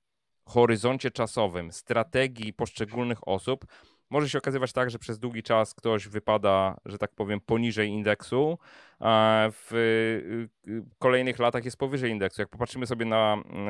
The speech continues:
y, na w tej chwili, jak, y, Warren Buffett przez zeszły rok przeszedł,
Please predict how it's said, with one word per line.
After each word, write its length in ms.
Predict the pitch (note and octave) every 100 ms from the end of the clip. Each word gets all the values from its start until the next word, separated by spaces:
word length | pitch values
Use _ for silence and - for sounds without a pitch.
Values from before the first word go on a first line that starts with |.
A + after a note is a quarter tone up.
| G#2 G2+ G2+ G2+ G2+ G2+ F#2+
y, 20 |
na 280 | F#2 G#2 G2+
w 120 | -
tej 140 | G#2+
chwili, 280 | G2+ A#2 G#2+
jak, 340 | G#2 A2 - A2
y, 240 | A2 G#2 E2+
Warren 280 | A2 A2 G#2+
Buffett 280 | A#2+ A2+ -
przez 200 | G#2+ G2
zeszły 300 | A2 - G#2+
rok 160 | G2
przeszedł, 440 | - F#2+ - B2